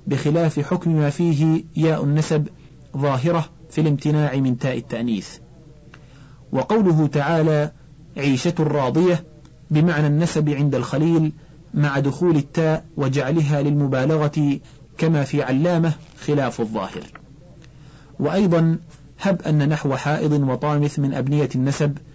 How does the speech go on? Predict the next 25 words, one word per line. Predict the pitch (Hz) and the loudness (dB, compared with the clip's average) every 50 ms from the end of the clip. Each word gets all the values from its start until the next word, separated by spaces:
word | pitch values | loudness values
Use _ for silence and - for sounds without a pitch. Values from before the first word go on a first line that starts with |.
| - - - - - | -20 -20 -20 -14 -6
كما | - 143 143 147 143 - - | -4 0 0 0 0 0 0
أن | 147 147 135 | 0 0 0
نحو | 156 151 - - 139 131 - - - | 0 -2 -2 -2 -2 -2 -2 -4 -2
نابل | 143 147 151 147 143 143 143 143 143 139 - - - | 0 0 2 2 2 2 2 0 0 -2 -4 -6 -4
وناشب | 131 135 131 135 143 147 143 131 - 165 160 151 - - - - - - - - - - - - - - | -2 0 0 0 0 0 0 0 0 0 0 0 -2 -8 -18 -20 -20 -20 -20 -20 -20 -20 -20 -14 -6 -2
منه، | 135 143 151 139 131 - - | 0 2 2 2 0 0 2
منها | 165 185 165 120 113 101 92 82 - - - - - 139 | 2 2 2 0 -2 -4 -8 -10 -12 -18 -20 -12 -8 -8
اتفاقا، | 131 - 143 127 - 190 185 175 175 180 175 175 175 - - - - - - - - - - | -6 -6 -6 -4 -2 -2 -2 -2 0 0 0 0 0 -2 -6 -14 -20 -20 -20 -20 -20 -12 -8
لأن | - 107 110 131 143 147 156 | -8 -6 -4 -2 0 0 0
معناها | 160 147 147 160 180 180 175 156 170 170 170 165 170 - - - - - - - - | 0 0 0 0 0 2 2 2 2 2 0 0 -2 -4 -8 -16 -20 -20 -14 -6 -2
نبلي | 143 143 139 131 147 165 180 170 170 170 165 160 156 156 156 - - | -2 -2 0 0 2 2 2 4 4 4 4 2 2 0 -2 -2 -2
ونشابي | 147 156 151 139 - - - 127 120 139 151 160 156 151 143 - - - - - - - - | 0 0 0 0 -2 -4 -4 -4 -2 0 0 0 0 0 -2 -6 -10 -20 -20 -20 -20 -12 -6
ولا | 135 147 180 185 156 | -2 0 0 0 0
فعل | 127 - 143 131 127 120 120 | -2 -2 -2 -2 0 0 0
لهما، | 135 127 - 120 110 101 95 90 87 - - - - - - - - | -2 -2 -4 -4 -4 -4 -6 -8 -12 -16 -20 -20 -20 -20 -20 -18 -12
حتى | - - 151 - - 127 127 | -10 -10 -8 -6 -4 -2 -2
يقال | 127 127 - 165 160 160 156 156 156 - - - - | -2 -2 -2 0 0 2 2 0 0 -2 -6 -8 -4
إنهما | 139 131 139 147 143 135 156 151 | -2 -2 0 0 0 0 0 0
اسم | 147 - - 143 135 120 | 0 -2 -2 -2 -4 -2
فاعل | 117 - 156 151 143 131 131 123 | -2 -2 0 0 0 0 -2 0
منه. | 127 151 175 170 160 - - - - - - - - - - - - - - - | 0 0 2 0 0 -2 -4 -10 -20 -20 -20 -20 -20 -20 -20 -20 -20 -20 -10 -4
كيف | - 147 143 - | -2 -2 0 2
يجوز | 151 151 151 147 185 208 185 170 | 2 2 2 2 2 2 2 0
أن | 175 160 156 | 0 0 0
يقال | 156 147 139 139 - 185 165 139 127 127 | 0 0 -2 -2 -2 -2 0 0 0 -2